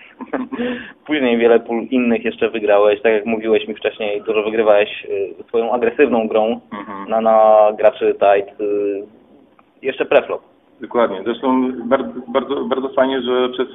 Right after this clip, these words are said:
Speaker 2: cztery poziomy blindów właściwie jedyną ręką, jaką pokazałem, to właśnie te króle. E, to ułatwiło mi sprawę, e, w kradzieży blindów, także no, ogólnie poszło, poszło po mojej myśli wszystko chyba.
Speaker 1: A powiedz mi, jak to było z tymi asami?
Speaker 2: O, z asami. To była całkiem fajna historia, ponieważ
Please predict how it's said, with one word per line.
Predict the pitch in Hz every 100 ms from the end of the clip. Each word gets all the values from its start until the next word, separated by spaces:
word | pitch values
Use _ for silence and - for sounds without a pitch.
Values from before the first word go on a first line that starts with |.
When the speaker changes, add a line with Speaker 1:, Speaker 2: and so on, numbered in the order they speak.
| - - 110 104
Speaker 2:
cztery | - 120
poziomy | 123 120 117
blindów | 120 120 117
właściwie | 113 - 110 113
jedyną | 113 117
ręką, | 113 117
jaką | 113 110
pokazałem, | - 104 113 110
to |
właśnie | 107 - 113
te | 107
króle. | 113 107 120 - - - _ -
E, | 95 98 98 98 98 98 - - -
to | 117
ułatwiło | 117 - 117
mi | 120
sprawę, | 117 120 110
e, | 113 120 - - - 98 98 98 92 _ _ _
w | _
kradzieży | 104 107 110
blindów, | 113 120 - -
także | 92 95 98 98 - - _ _ _ _ _ 151
no, | 156
ogólnie | 156 165 147
poszło, | - 156 156 147
poszło | 143 -
po | 131
mojej | 123 113
myśli | 101 -
wszystko | - - - -
chyba. | - - -
Speaker 1:
A | 131
powiedz | 131 139
mi, | 139
jak | 135
to | 151
było | 135 143
z |
tymi | - 139
asami? | 139 151 117 - - - - _ _ - - _ _ _ _ _ -
Speaker 2:
O, | 113 98 - -
z |
asami. | - 131 117 101
To | 107
była | 113 131
całkiem | 143 160 135 156
fajna | 156 147 -
historia, | - 143 98
ponieważ | 107 107 110